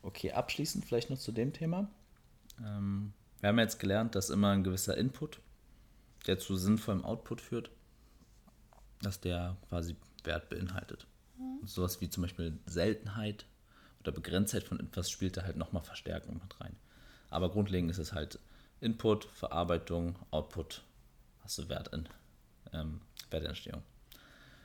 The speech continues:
Speaker 1: Wenn wir uns jetzt den U-S-Dollar ansehen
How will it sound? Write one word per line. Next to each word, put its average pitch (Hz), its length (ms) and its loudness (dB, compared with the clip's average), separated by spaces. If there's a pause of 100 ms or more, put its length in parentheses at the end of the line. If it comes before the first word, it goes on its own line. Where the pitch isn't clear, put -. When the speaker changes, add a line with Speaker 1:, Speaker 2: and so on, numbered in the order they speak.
(360)
Speaker 1:
Wenn 104 160 2
wir 123 80 4
uns 98 180 4
jetzt - 460 0 (640)
den 90 340 0
U-S-Dollar 85 1040 2
ansehen - 400 -8